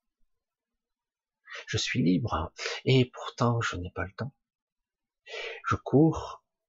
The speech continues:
j'élève les enfants, je les amène à l'école, quand on peut y en les amener. On doit manger, on doit se laver. On essaie de se distraire, mais c'est de plus en plus difficile.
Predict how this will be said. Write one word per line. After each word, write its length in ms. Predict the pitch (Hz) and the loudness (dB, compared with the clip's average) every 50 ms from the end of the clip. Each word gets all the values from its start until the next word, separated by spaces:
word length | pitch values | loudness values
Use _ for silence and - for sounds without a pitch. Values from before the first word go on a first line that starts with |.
| _ _ _ - - - - - | _ _ _ -16 -14 -14 -6 -4
j'élève 520 | - 101 92 90 95 113 127 131 110 101 | -2 0 2 4 8 8 8 8 6 2
les 180 | 95 90 90 101 | -2 -2 0 -2
enfants, 520 | 101 98 - - - 131 160 165 160 156 - - - | -2 -2 -4 -4 -4 -2 -2 -2 -4 -6 -8 -4 -4
je 80 | - 87 | -2 0
les 140 | 92 87 90 | 2 0 2
amène 260 | 90 90 92 107 107 | 2 4 4 6 6
à 80 | 95 | 4
l'école, 420 | 85 78 - - 104 113 117 - - _ _ _ _ | 4 2 2 4 4 4 4 2 -4 _ _ _ _
quand 200 | - 76 67 78 | -8 -8 -8 -10
on 40 | - | -10
peut 180 | - - 78 76 | -4 -4 -4 -4
y 100 | - - | -4 -8
en 80 | 76 - 78 | -14 -14 -14
les 180 | 80 76 - - | -18 -18 -16 -16
amener. 340 | 80 82 90 107 139 151 - _ - - - - - _ _ _ _ _ _ _ _ _ _ _ _ _ _ _ _ _ _ _ _ | -12 -8 -4 -4 -4 -4 -6 _ -18 -18 -16 -18 -18 _ _ _ _ _ _ _ _ _ _ _ _ _ _ _ _ _ _ _ _
On 80 | - 90 | -6 -4
doit 160 | 78 73 87 | -2 0 2
manger, 500 | 92 98 104 107 107 107 87 95 117 - - _ _ _ _ _ _ _ _ _ _ _ _ | 4 4 4 4 4 4 4 2 0 -4 -8 _ _ _ _ _ _ _ _ _ _ _ _
on 80 | - - | -8 -6
doit 140 | - 87 | -4 -4
se 140 | - - - | -4 0 0
laver. 340 | 90 82 76 - - - - _ _ _ _ _ _ _ _ _ _ _ _ _ _ _ _ _ _ _ _ | 0 0 0 -4 -6 -6 -10 _ _ _ _ _ _ _ _ _ _ _ _ _ _ _ _ _ _ _ _
On 120 | 120 123 | 2 4
essaie 300 | 127 120 - - 151 143 | 4 4 4 4 4 4
de 100 | 127 120 | 4 4
se 140 | 110 - 120 | 2 2 0
distraire, 460 | 104 107 110 - - - 117 113 107 | 0 0 -2 -2 2 2 4 4 4
mais 320 | 104 104 104 107 104 101 - | 2 2 2 0 0 0 -4
c'est 180 | - - - - | -6 -10 -10 -12
de 60 | _ | _
plus 160 | - 87 98 | -8 -4 -4
en 60 | 98 | -4
plus 120 | - - 104 | -4 -6 -8
difficile. 640 | - - - - - - - - - - - - | -8 -6 -6 -4 -4 -4 -6 -6 -6 -8 -10 -12